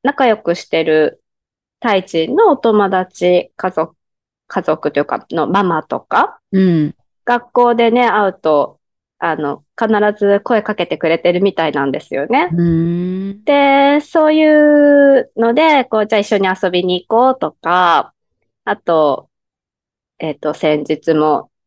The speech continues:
Speaker 1: お友達の家に、何人ぐらいいたんだろう？結構、五、六人
Speaker 2: うーん。
Speaker 1: 遊びに行かせてもらって、その時に、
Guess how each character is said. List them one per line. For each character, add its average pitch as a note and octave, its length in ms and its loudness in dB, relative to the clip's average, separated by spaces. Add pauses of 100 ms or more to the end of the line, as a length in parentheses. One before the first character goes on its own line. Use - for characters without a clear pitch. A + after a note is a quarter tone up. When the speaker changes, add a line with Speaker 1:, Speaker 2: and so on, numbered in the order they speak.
(260)
Speaker 1:
お F3+ 80 -2
友 D#3+ 280 -2
達 D#3+ 280 -4
の D#3 180 -2
家 D#3 200 -2
に、 C#3 280 -4 (480)
何 E3 220 -4
人 D4 220 6
ぐ D4+ 100 2
ら A3 100 0
い - 20 -8
い F3+ 40 -10
た E3 140 -8
ん - 80 -18
だ - 80 -12
ろ - 60 -14
う？ - 60 -20
結 C4 220 -4
構、 - 320 -6 (320)
五、 F#3+ 120 0
六 B3+ 380 2
人 C4 360 2 (360)
Speaker 2:
う F3 40 -6
ー - 20 -2
ん。 F3+ 300 -4
Speaker 1:
遊 G#3+ 140 0
び A3+ 60 -6 (200)
に G3 120 -4
行 - 40 -16
か G3 140 -2
せ - 80 -16
て F#3+ 120 0
も F#3 160 0
ら F#3 140 0
っ F3 80 -6 (580)
て、 D4 240 2
そ C4 140 -6
の B3 100 -2
時 C4 300 0
に、 E3 380 -4